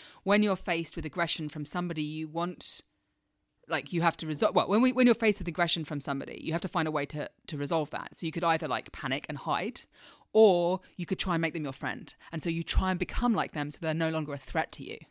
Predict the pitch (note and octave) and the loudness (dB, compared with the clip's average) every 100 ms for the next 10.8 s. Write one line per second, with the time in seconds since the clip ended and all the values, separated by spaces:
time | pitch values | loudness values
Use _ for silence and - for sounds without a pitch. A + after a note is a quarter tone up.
0 | _ - - - E3+ F3+ F#3 A3+ F3+ - | _ -20 -16 -8 0 2 2 2 -2 -2
1 | E3 D3+ - _ _ _ _ _ _ _ | -2 -2 -6 _ _ _ _ _ _ _
2 | - F3+ G3 F3 D#3+ D#3 E3+ - _ _ | -8 2 4 4 4 0 -6 -12 _ _
3 | _ _ - F3 - - _ _ - G#3 | _ _ -4 -4 -4 -20 _ _ -4 0
4 | F#3+ - - F#3 E3+ D#3+ E3+ E3+ F3 G3 | 0 0 -2 2 2 2 -2 -2 2 6
5 | G3 G3+ - E3+ - D3+ D3+ D#3 - - | 6 4 0 -4 -2 -4 -4 -10 -12 -12
6 | G#3 - - - _ _ _ _ _ _ | -10 -8 -8 -10 _ _ _ _ _ _
7 | - F#3 F3 - G3+ - E3+ D3+ D3+ D3 | -6 -2 -2 0 -2 -2 -4 -4 -2 0
8 | D3+ D3 F#3 E3+ C3+ D#2 - - - E3 | 0 0 2 2 2 -8 -12 -12 -4 -2
9 | D#3+ F3 D#3 D#3 E3+ E3+ F3+ - A#2 - | 0 -2 -4 -2 0 2 0 -4 -6 -2
10 | D3 - E3 - - D3 C3 | -2 0 -2 -2 -4 -2 -4